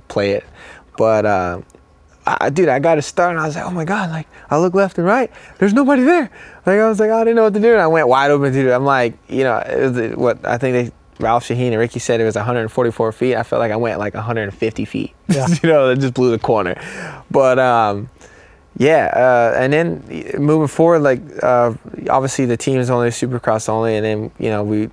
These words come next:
Speaker 1: we kinda chill out for the outdoors. And, um, I think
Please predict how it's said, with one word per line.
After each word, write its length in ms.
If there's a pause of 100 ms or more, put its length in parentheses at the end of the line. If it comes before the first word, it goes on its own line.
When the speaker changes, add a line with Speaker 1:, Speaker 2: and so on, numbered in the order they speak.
Speaker 1:
we 100
kinda 420
chill 220
out 140
for 100
the 80
outdoors. 680 (200)
And, 400
um, 460
I 100
think 300